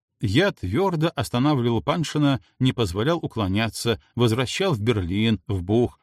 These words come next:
в лабораторию. Я выступал делягой, лишённым нормального человеческого сочувствия.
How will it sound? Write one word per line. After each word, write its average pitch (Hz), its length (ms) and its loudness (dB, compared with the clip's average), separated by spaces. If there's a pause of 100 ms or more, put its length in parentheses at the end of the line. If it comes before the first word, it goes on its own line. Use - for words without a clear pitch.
в 113 60 -4
лабораторию. 104 720 -2 (720)
Я 147 280 2
выступал 190 680 0
делягой, 117 760 0
лишённым 160 680 0
нормального 139 680 2
человеческого 123 680 -2
сочувствия. - 720 -6